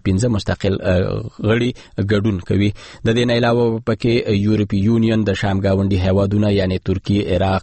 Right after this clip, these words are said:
کویت او قطر هم ګډون کوي، خو د ایران ذکر یې نه دی کړی. بل خوا، اه، خازي ویلي د غونډه کې د ګډون لپاره ایران ته بلنه نه ورکول دا معنی لري چې غربي نړۍ شام ته پاملرنه نه کوي.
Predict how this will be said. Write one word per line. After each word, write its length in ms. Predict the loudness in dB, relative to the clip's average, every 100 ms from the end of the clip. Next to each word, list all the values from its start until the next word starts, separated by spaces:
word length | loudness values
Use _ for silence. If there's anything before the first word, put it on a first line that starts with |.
| _
کویت 300 | -2 0 0
او 120 | -2
قطر 320 | -2 -2 -2 -2
هم 160 | 0 2
ګډون 240 | 0 0 -2
کوي، 180 | 0 -2 -4 -14 -4
خو 140 | -2
د 80 | 0
ایران 440 | 0 0 0 0
ذکر 260 | -4 -4 -2
یې 160 | 0 0
نه 60 | 0
دی 80 | -2 0
کړی. 180 | 0 0 -6 -10 -2
بل 140 | -2
خوا، 220 | 0 0 0
اه، 120 | 0 -2
خازي 460 | 0 0 0 0 0
ویلي 360 | 0 2 2 2
د 80 | 0 0
غونډه 240 | 0 0
کې 160 | 0 0 2
د 120 | 0 0
ګډون 200 | 2 2
لپاره 260 | 2 2 0
ایران 340 | 0 0 0
ته 120 | 0 0
بلنه 340 | 0 2 2
نه 100 | 2
ورکول 400 | 0 0 0 2
دا 120 | 0
معنی 260 | 0 0 2
لري 240 | 2 2
چې 340 | -2 -12 -6 -2
غربي 340 | 0 0 2
نړۍ 220 | 2 0 0
شام 160 | -2 -2
ته 100 | -2
پاملرنه 640 | -2 0 2 2 0 0 0
نه 200 | 0 0
کوي. 360 | 0 0 0